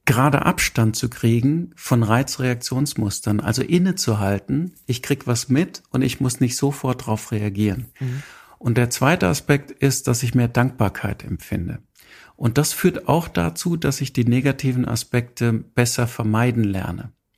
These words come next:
Speaker 1: Das ist so das eine große Feld. Äh, das andere ist eben, die Glücksmomente zu fördern, also in sozialen Beziehungen und für mich selbst mehr Glücksmomente zu produzieren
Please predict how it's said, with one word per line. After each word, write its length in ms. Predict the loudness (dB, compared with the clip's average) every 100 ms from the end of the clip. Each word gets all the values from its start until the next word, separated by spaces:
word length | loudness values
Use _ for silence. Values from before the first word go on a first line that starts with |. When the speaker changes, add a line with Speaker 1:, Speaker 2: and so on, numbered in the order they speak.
| -2
Speaker 1:
Das 180 | 0
ist 120 | 2 2
so 100 | 2
das 200 | 0 -2
eine 260 | 0 0
große 380 | 0 -2 -2 -4
Feld. 440 | -6 -2 -2 -4 -10 _ -20 -20 -20 -20 _ _
Äh, 120 | 0
das 200 | 2 0
andere 380 | 2 4 4 2
ist 220 | 0 -2
eben, 560 | -2 0 2 4 2 0
die 160 | -2 0
Glücksmomente 1080 | 0 -2 0 0 2 2 2 2 2 0 -4
zu 540 | -2 0 2 0 -2 -10 _
fördern, 760 | -4 2 4 4 2 2 0
also 380 | 0 0 0 0
in 260 | -2 0 0
sozialen 460 | 0 -2 0 2
Beziehungen 460 | 0 -2 0 2 0
und 160 | -2 -2
für 100 | 0
mich 380 | 2 2 0
selbst 500 | -2 -2 -4 -8 -6
mehr 220 | 0 2 2
Glücksmomente 640 | 0 -2 0 0 0 -2
zu 120 | -6
produzieren 640 | -4 -4 -4 -2 0 0